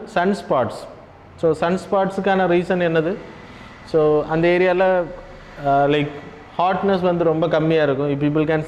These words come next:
see there is a black mark in that area. அப்புறம் இது ஆக்சுவலா எங்க தெரியும் அப்படின்னா, photosphere ஏரியால. You can see this area. இந்த Umbra அப்படின்னு இருக்கக்கூடிய ஏரியால magnetic field ரொம்ப அதிகமா இருக்கும்.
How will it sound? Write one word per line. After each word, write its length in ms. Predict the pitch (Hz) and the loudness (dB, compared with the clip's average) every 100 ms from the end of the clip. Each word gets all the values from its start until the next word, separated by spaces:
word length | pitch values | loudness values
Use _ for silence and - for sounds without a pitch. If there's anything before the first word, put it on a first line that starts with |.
| - | 0
see 180 | 190 185 | 0 2
there 200 | 160 147 | 2 2
is 100 | 147 | 2
a 60 | 143 131 | 0 -2
black 280 | 135 143 147 143 | 0 0 0 0
mark 220 | 135 131 - - - - - - - | 0 0 -6 -16 -20 -20 -20 -16 -4
in 100 | 135 | 0
that 160 | 143 | 2
area. 380 | 135 135 135 165 233 - - - - - - | 2 2 4 2 -2 -12 -16 -20 -20 -18 -6
அப்புறம் 680 | 143 156 165 165 160 160 160 - - - | -2 0 2 2 0 -2 -8 -16 -6 0
இது 400 | 165 175 175 170 | 4 4 4 2
ஆக்சுவலா 340 | 165 165 196 | 0 2 2
எங்க 200 | 185 196 | 4 2
தெரியும் 380 | 190 185 185 175 | 2 2 2 2
அப்படின்னா, 40 | |
photosphere 680 | 214 202 175 175 170 165 147 131 | 0 0 2 0 0 2 2 2
ஏரியால. 320 | 113 104 98 - - - - - - 135 | 2 0 -2 -8 -20 -20 -20 -20 -20 -12
You 40 | 135 | -2
can 260 | 147 147 147 - | 0 0 -4 -2
see 220 | 175 165 | 0 2
this 200 | 151 143 | 0 2
area. 280 | 123 110 107 - - - - - - - - - | 2 0 -4 -8 -18 -20 -20 -20 -20 -20 -20 -8
இந்த 240 | 139 147 - - - | -2 -2 -4 -14 -4
Umbra 320 | 175 185 196 190 | 0 2 2 2
அப்படின்னு 360 | 180 185 175 | 2 2 2
இருக்கக்கூடிய 400 | 175 175 170 170 165 | 2 2 2 4 4
ஏரியால 420 | 165 170 196 170 - - 143 | 4 4 2 0 -4 -10 -4
magnetic 480 | 156 170 202 196 202 214 | -2 0 0 0 0 0
field 200 | 196 180 | 2 2
ரொம்ப 240 | 170 170 | 2 2
அதிகமா 340 | 156 147 143 | 2 2 2
இருக்கும். 240 | 120 98 | 0 0